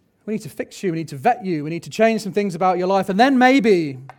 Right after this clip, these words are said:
maybe then will, God will begin to work in your life. When we've sorted you out, when we say it's okay."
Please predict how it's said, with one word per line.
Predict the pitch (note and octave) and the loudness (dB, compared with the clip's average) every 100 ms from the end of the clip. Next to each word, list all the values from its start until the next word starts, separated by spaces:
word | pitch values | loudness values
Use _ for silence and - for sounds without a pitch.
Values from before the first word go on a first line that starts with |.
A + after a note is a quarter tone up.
| - | -8
maybe | F3+ G3+ G3 | -2 -2 0
then | F3 F3+ F3+ | -2 -2 -4
will, | D#3 | -8
God | D3 D3 C#3+ | -6 -6 -6
will | C#3 | -10
begin | C3 C3+ C3 | -12 -14 -12
to | C#3 | -10
work | C3+ C3 | -10 -10
in | B2 | -12
your | A#2+ | -10
life. | B2 A2+ - _ _ _ _ _ _ _ _ _ _ _ _ _ | -10 -10 -14 _ _ _ _ _ _ _ _ _ _ _ _ _
When | D3 | -10
we've | C#3+ | -10
sorted | - D#3+ D3+ C3 | -6 -6 -6 -8
you | C3+ D3 | -6 -4
out, | B2+ C3 - _ _ _ - | -6 -10 -18 _ _ _ -12
when | D3+ | -6
we | E3 F#3+ | -4 -4
say | - E3 | -2 -2
it's | D3 B2+ | -2 -4
okay." | C#3+ B2+ D#3 C3 | -10 -8 -8 -8